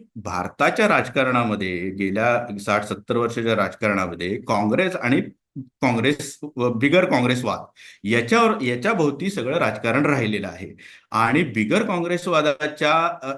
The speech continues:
अ, अ, काँग्रेसवादाच्या ज-, जी काही विचारसरणी आहे त्याच्यावरती, अ, अ, काँग्रेस विरोधातलं राजकारण बीजेपीने केलं आणि इतर पक्षांनी केलं.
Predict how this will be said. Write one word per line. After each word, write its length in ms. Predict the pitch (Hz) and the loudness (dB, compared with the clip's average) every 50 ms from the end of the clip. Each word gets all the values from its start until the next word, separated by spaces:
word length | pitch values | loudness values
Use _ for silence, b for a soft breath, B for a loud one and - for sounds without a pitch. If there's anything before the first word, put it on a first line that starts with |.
| - - | -6 -4
अ, 120 | 120 123 | -2 -2
अ, 320 | 123 123 123 123 123 127 123 | -2 -2 -2 0 2 2 2
काँग्रेसवादाच्या 1000 | 123 127 123 123 123 135 135 147 135 127 120 127 127 127 127 127 - 143 139 | 2 0 2 2 2 2 2 2 0 0 0 0 0 0 -2 -4 0 0 0
ज-, 200 | 147 143 127 135 | 0 0 0 0
जी 380 | 147 139 131 120 110 120 135 135 | 0 0 0 -4 -2 0 0 2
काही 260 | 135 156 147 151 147 | 4 4 4 6 4
विचारसरणी 580 | 135 117 104 123 120 117 117 - 117 104 101 101 | 4 4 2 2 0 0 -2 -4 -4 -4 -2 -2
आहे 260 | 95 87 87 101 127 | -4 -2 -2 -2 -2
त्याच्यावरती, 1080 | 131 123 - 143 123 113 - 170 185 185 156 135 117 - - 127 139 160 294 B B B B B B - | -2 -2 -2 0 0 0 2 2 4 4 4 2 2 0 2 4 4 4 4 B B B B B B 0
अ, 40 | 123 | 2
अ, 760 | 127 127 123 123 127 123 123 117 113 113 110 110 107 110 107 | 2 2 2 0 0 -2 0 2 2 2 2 2 0 -2 -2
काँग्रेस 480 | 107 - 127 117 117 117 135 135 - 123 | -2 -2 -2 -2 0 0 -2 -2 -2 -2
विरोधातलं 500 | 117 113 117 120 123 123 123 143 139 123 | -2 0 0 2 0 0 0 0 2 2
राजकारण 580 | 117 107 107 - - 104 104 113 117 110 98 | 2 0 0 -2 -4 -2 -2 0 -2 -2 -2
बीजेपीने 540 | 104 101 98 113 123 123 135 139 131 151 156 | -2 -2 0 0 0 2 2 2 2 2 2
केलं 420 | 156 165 151 143 147 160 175 175 B B B B _ - | 2 0 0 0 0 0 -2 -4 B B B B _ -2
आणि 220 | 117 127 143 175 190 190 | 0 2 2 2 0 -2
इतर 240 | 170 156 202 175 | -2 0 0 2
पक्षांनी 440 | 170 - 135 - - 123 113 104 98 | 2 0 -2 -2 -4 -4 -4 -2 -4
केलं. 260 | - 90 87 85 - | -6 -8 -12 -16 -16